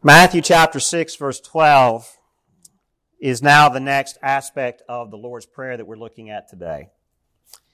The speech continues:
And like we've been doing for several weeks, again, instead of just reading the one verse, which is the theme of our sermon today,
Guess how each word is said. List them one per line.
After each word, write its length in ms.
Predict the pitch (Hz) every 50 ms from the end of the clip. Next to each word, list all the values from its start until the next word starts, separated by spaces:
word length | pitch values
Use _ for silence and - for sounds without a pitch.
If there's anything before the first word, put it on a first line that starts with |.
| _ _ _ _ _ _ _ _ _ _ _ _ _ _ _ _ _ _ _ _ _ _ _ _ _ _ _ -
And 140 | 170 160
like 240 | 165 185 196 190 190
we've 100 | 196 180
been 140 | 170 175 170
doing 260 | 160 175 175 175 170
for 140 | 165 - 143
several 400 | - - 175 170 160 151 147 135
weeks, 560 | 131 151 151 139 127 - - - - - - _ _ _ _ _ _ _ _ _ _
again, 400 | - 123 117 143 156 151 143 135
instead 320 | 120 117 - - 165 165
of 60 | 160
just 320 | 143 160 151 139 - - - _
reading 340 | - 135 147 160 156 151 143
the 80 | 131 123
one 380 | 120 127 143 160 165 151 139
verse, 320 | 127 151 151 139 - - -
which 180 | 139 - -
is 160 | 143 123 117 -
the 120 | 113 104
theme 320 | _ - 147 147 143 139
of 120 | 131 120 120
our 220 | 123 120 113 110
sermon 360 | - - 139 135 131 127 113
today, 460 | 107 120 113 123 123 123 120 117 107